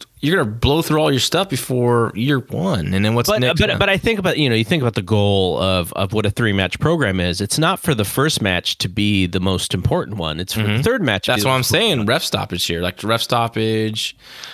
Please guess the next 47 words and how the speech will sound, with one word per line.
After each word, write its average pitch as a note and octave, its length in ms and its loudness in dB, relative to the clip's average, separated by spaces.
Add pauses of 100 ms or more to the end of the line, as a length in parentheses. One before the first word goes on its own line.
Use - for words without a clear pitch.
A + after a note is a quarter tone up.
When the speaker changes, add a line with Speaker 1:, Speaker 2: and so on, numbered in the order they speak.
(160)
Speaker 1:
Um, F2 480 -2
you B2+ 80 2
know, A#2+ 280 2
M G#2+ 120 0
J A#2+ 140 2
F A#2 140 -2
can, F#2+ 640 -2 (720)
you - 120 -4
know, D#2+ 240 -4 (520)
say G2 240 0
he A#2 140 2
beat A#2+ 280 0
Cody D3 640 2
and F2 380 -2 (180)
y-, C#2+ 200 -6
stay A2 280 0
away A2+ 220 4
from C#3 160 0
him D#3 380 0
for A#2+ 160 -4
a - 20 0
little B2+ 180 2
bit, D#3 320 0
but F#2+ 120 0
Cody G#2 240 0
wants G#2+ 380 2
him C#3+ 60 0
still, D#3+ 440 0
he D3+ 160 -2
could E3 160 -6
definitely F3 300 -2
keep - 280 -4
going C3+ 180 2
back - 240 2
to F#2+ 140 2
it. F#2+ 240 2
Um, F2 420 2 (960)
uh, F2+ 680 0 (1200)
yeah, C#3+ 240 0
yeah, C3+ 220 0
for - 220 -8
sure. G3 280 0
Yeah, D3 160 0
easy. A2+ 340 0
This - 280 -6
is A2+ 100 0
easily D3 280 -2